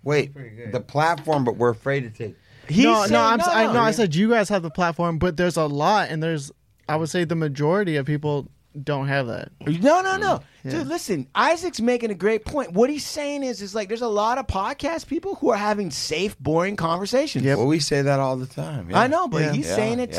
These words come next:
Speaker 3: too.
Speaker 1: it's true. You're, you're
Speaker 4: Yeah.
Speaker 1: absolutely right.
Speaker 3: And it's crazy because when you go to these dumbass
Speaker 1: <laughs>
Speaker 3: business seminars,
Speaker 1: Hmm.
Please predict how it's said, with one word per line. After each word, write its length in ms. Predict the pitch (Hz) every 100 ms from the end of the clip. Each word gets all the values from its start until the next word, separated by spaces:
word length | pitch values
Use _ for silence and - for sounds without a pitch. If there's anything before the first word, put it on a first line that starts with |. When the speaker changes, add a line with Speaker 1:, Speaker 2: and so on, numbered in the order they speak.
| 427
Speaker 3:
too. 80 | 349
Speaker 1:
it's 180 | 95 -
true. 360 | - 120 127 120 _
You're, 180 | 98 104
you're 160 | 107 107
Speaker 4:
Yeah. 180 | 107 117
Speaker 1:
absolutely 440 | 147 139 123 107
right. 260 | 107 117 - _ _ -
Speaker 3:
And 140 | 214
it's 140 | 233
crazy 520 | - 240 277 320 254 220
because 580 | 202 - 208 185 143 - _ _ _
when 200 | 160 214
you 100 | 240
go 180 | 220 240
to 80 | 254
these 200 | 240 160
dumbass 560 | 120 214 226 233 226
Speaker 1:
<laughs> 100 | -
Speaker 3:
business 400 | - 196 208 262
seminars, 760 | 254 277 277 277 285 320 359
Speaker 1:
Hmm. 0 | -